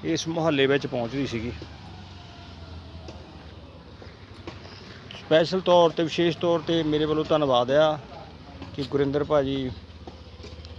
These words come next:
ਅਹ, ਅਹ, ਸਰਪੰਚ ਬਣਨ ਤੋਂ ਬਾਅਦ ਹੀ ਜਲਦੀ ਜਿਹੜਾ ਆ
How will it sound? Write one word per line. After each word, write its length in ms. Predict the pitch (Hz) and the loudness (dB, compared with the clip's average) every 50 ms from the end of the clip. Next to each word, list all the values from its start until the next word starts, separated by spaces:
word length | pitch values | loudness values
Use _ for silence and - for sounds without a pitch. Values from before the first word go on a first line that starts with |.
| - - - - - - - - | -14 -14 -14 -14 -14 -12 -6 -2
ਅਹ, 800 | 131 123 120 123 123 120 120 123 120 120 123 127 127 127 123 - | 0 2 2 2 2 4 4 4 4 4 4 2 2 2 2 0
ਅਹ, 1200 | - - - - - - - - - - - - - - - - - - 147 139 139 135 131 123 | -2 -6 -10 -10 -10 -10 -8 -8 -8 -8 -8 -8 -10 -10 -10 -8 -6 -4 -2 0 0 0 0 -2
ਸਰਪੰਚ 640 | - - 151 139 - - 151 143 147 147 139 160 | -2 -2 -2 -2 0 2 4 4 4 4 2 2
ਬਣਨ 220 | 143 139 147 156 147 | 4 6 6 6 6
ਤੋਂ 120 | 160 151 | 6 8
ਬਾਅਦ 240 | 143 143 147 160 170 | 10 10 10 10 10
ਹੀ 80 | 170 | 8
ਜਲਦੀ 520 | 147 143 147 147 147 139 156 160 151 147 131 - - 131 | 8 10 10 10 10 10 8 6 6 4 0 -2 -6 -6
ਜਿਹੜਾ 520 | 120 131 147 147 147 143 139 135 127 123 | -2 2 4 6 6 6 6 4 4 2
ਆ 80 | 135 | 0